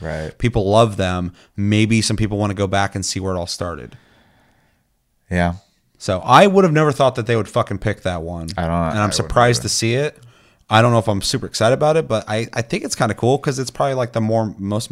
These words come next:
Speaker 2: one of the more mature games on here. There's actually quite a bit of surprises on here for me.
Speaker 1: Right.
Speaker 2: Uh, another surprise, Intelligent Cube. I
Speaker 1: Also,
Speaker 2: would've
Speaker 1: well, go ahead.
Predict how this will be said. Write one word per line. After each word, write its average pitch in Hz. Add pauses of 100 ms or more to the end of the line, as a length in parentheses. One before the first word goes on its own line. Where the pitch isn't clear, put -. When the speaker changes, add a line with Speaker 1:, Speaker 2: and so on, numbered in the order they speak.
Speaker 2:
one 104
of 104 (220)
the -
more 101
mature 101
games 92
on 90
here. 73 (220)
There's 175
actually 196
quite 123
a 101
bit 101
of 87
surprises -
on 73
here 85
for -
me. 78
Speaker 1:
Right. 80 (300)
Speaker 2:
Uh, 110
another 113
surprise, 101
Intelligent 98
Cube. 101 (260)
I -
Speaker 1:
Also, 87
Speaker 2:
would've - (600)
Speaker 1:
well, 92
go 92
ahead. 85